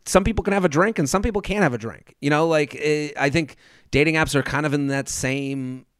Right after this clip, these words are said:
vein that you can be addicted to them. You can be addicted to the attention. You can be addicted to having people like you and not going on the date. So, you know, we always talk about, like, why did the match happen and no date? It's like, well, some people are there to get matches,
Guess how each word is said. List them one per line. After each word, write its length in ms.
vein 480
that 120
you 80
can 120
be 120
addicted 400
to 80
them. 220
You 120
can 80
be 120
addicted 320
to 60
the 140
attention. 540
You 100
can 80
be 100
addicted 380
to 220
having 400
people 280
like 280
you 120
and 100
not 180
going 220
on 60
the 80
date. 200
So, 100
you 120
know, 80
we 160
always 280
talk 200
about, 240
like, 260
why 240
did 100
the 60
match 300
happen 280
and 100
no 140
date? 320
It's 140
like, 120
well, 440
some 200
people 160
are 160
there 240
to 80
get 160
matches, 600